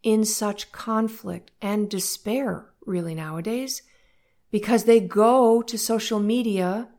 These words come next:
to look for their value, to find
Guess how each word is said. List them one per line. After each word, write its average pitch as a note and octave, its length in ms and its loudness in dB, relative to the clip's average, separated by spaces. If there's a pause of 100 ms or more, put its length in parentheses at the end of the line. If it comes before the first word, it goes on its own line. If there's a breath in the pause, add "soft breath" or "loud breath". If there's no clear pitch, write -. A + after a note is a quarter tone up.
(340)
to - 160 -2
look G#3 560 2 (120)
for G3 160 -4
their F#3 180 0
value, D#3 580 -4 (380 soft breath)
to G#3 120 -4
find A#3 880 -2